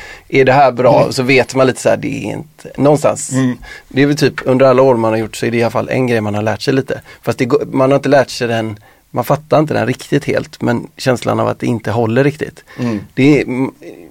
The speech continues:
Speaker 1: det är ju en känsla, mm, lite i sig sådär. Men, ehm, ja.
Speaker 2: Den är ju dock det, ja, vad fan, jag, det, nu,
Speaker 1: Men
Speaker 2: nu
Speaker 1: i själv,
Speaker 2: när du
Speaker 1: det
Speaker 2: säger det så, så börjar jag tänka, ibland tänker jag så här: "Åh, fy fan, vad håller jag på med?"
Speaker 1: Jo.
Speaker 2: Alltså, vet så här att man,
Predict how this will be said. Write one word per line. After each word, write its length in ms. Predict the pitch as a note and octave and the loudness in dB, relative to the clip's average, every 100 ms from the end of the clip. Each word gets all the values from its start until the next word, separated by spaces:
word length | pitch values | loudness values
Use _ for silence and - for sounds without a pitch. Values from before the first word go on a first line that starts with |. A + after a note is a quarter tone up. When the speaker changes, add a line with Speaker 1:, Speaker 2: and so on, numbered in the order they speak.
| A2+ | -12
Speaker 1:
det 120 | C#3+ | -2
är 60 | C3+ | 2
ju 120 | D3 | 4
en 80 | D3+ | 4
känsla, 300 | C#3+ - G#2+ | 0 -2 -4
mm, 360 | A2+ A#2 A#2 C3 | -6 -8 -8 -8
lite 340 | A#2+ A#2+ - B2 | -6 -8 -6 -6
i 280 | A#2+ A2 | -6 -8
sig 200 | - C3 | -6 -4
sådär. 300 | A#2+ - - - - - - - _ | -4 -6 -6 -14 -20 -20 -20 -20 _
Men, 400 | - B2 A#2 A2+ | -4 0 2 2
ehm, 400 | A2+ A2+ A2 G#2 G2 _ _ _ _ _ _ - _ F3 | 0 0 -2 -4 -10 _ _ _ _ _ _ -20 _ -6
ja. 220 | A2+ A#2+ _ _ | -4 -4 _ _
Speaker 2:
Den 260 | D3 D3 C3 | 0 2 2
är 40 | C#3+ | 2
ju 140 | C#3+ | 2
dock 340 | C3 C3 C3+ - - - - _ | 2 2 0 -18 -20 -20 -20 _
det, 140 | - - | -4 2
ja, 360 | C3 C3 B2+ - - | 4 4 2 -2 -6
vad 140 | A2+ | -4
fan, 260 | - C#3 B2+ | 0 2 4
jag, 200 | B2+ C3 | 2 0
det, 160 | C3+ | -2
nu, 180 | C3 C#3+ | 2 4
Speaker 1:
Men 100 | D3 | 4
Speaker 2:
nu 80 | D3+ | 4
Speaker 1:
i 20 | |
själv, 220 | D#3+ F3+ | 4 4
Speaker 2:
när 80 | E3 | 4
du 60 | F3 | 4
Speaker 1:
det 60 | |
Speaker 2:
säger 180 | E3+ F#3 | 4 4
det 100 | F3+ | 0
så, 240 | - F3+ D3+ | 2 2 4
så 60 | |
börjar 120 | D3 C#3 | 4 4
jag 60 | |
tänka, 240 | C#3 C3+ C#3+ | 4 0 -2
ibland 320 | C3+ E3 D3+ | 2 4 4
tänker 160 | C#3 | 2
jag 60 | B2+ | 4
så 80 | B2 | 4
här: 120 | B2 - - - - - | 2 -2 -20 -20 -20 -10
"Åh, 140 | - | -8
fy 100 | A#2+ | -8
fan, 360 | - - A#2+ G#2 | -8 0 0 2
vad 80 | - | 0
håller 220 | G#2+ A2 | 0 0
jag 140 | - | -2
på 320 | - - G#2+ A#2 | -6 -4 0 0
med?" 140 | C3+ - - - | -2 -8 -8 2
Speaker 1:
Jo. 80 | |
Speaker 2:
Alltså, 140 | D3 E3 | 4 4
vet 120 | D#3+ | 4
så 80 | E3 | 4
här 80 | D3+ | 4
att 160 | D3 | 2
man, 100 | D#3 | 2